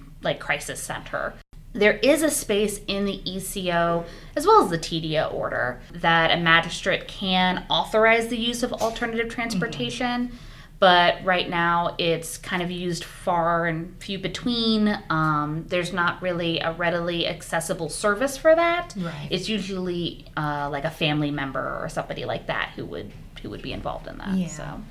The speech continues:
Speaker 2: You don't, y-, you don't have an explicit right not to be handcuffed during this process, but, um, you know, if you're somebody who is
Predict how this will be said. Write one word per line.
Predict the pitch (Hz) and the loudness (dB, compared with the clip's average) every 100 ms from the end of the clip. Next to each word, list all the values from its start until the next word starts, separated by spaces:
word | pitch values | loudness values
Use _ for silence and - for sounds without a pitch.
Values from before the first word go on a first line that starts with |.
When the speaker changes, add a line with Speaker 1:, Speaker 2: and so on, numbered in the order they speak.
| - 247 - - - 165 | -16 -16 -16 -16 -16 -12
Speaker 2:
You | 185 185 | -8 -4
don't, | 151 - | -4 -4
y-, | 180 160 | -8 -8
you | 190 180 | -6 -2
don't | 185 196 170 | 0 0 2
have | 180 170 | 2 0
an | - 175 | -2 -6
explicit | - - 170 143 135 | -6 -6 -6 -6 -6
right | 160 151 - | -6 -6 -4
not | 170 165 160 - | -2 0 0 -4
to | 170 | -10
be | 160 | -10
handcuffed | 147 156 151 175 160 - | -8 -10 -10 -6 -6 -6
during | 156 151 | -8 -8
this | 135 | -12
process, | - 156 - 143 - | -4 -4 -4 -8 -8
but, | - 156 - - - - - - - | -2 -2 -4 -10 -16 -16 -16 -14 -2
um, | 170 147 104 - - | 0 2 0 -4 -8
you | 196 196 | -4 0
know, | 190 | 0
if | 185 | -2
you're | 214 | -4
somebody | 220 214 202 190 190 185 160 170 - - 190 | -2 0 0 0 2 0 -2 -8 -14 -12 -6
who | 190 185 | -2 -2
is | - 180 180 170 170 170 165 165 - - | 0 -2 -2 0 -2 -2 -4 -6 -8 -10